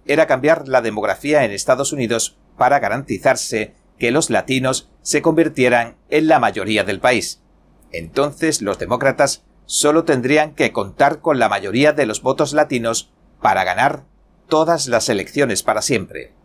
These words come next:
Varios congresistas republicanos también han entrado en acción. Los senadores Marco Rubio, Rick Scott y Tom Cotton,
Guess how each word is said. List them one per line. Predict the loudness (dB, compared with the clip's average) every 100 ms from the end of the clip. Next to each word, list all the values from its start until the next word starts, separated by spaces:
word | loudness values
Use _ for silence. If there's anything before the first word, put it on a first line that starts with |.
| -20 _ _ _
Varios | -2 0 0
congresistas | 0 -2 -2 -2 0 2 2
republicanos | -2 -2 -4 0 0 0 -6 _ _ _ -4
también | -2 0 0 0 -2 _ -2
han | 0 0
entrado | -6 -2 -2 0
en | -2
acción. | -4 0 0 0 -2 _ _ _ _ _
Los | -2 0
senadores | 0 2 2 0 -2
Marco | 0 0 0 -4
Rubio, | -2 -4 -6 -8 _ _ 0
Rick | 2 2
Scott | -2 0 0 0 -6 _ -12
y | -10
Tom | -2 -2
Cotton, | 2 0 2 0 -4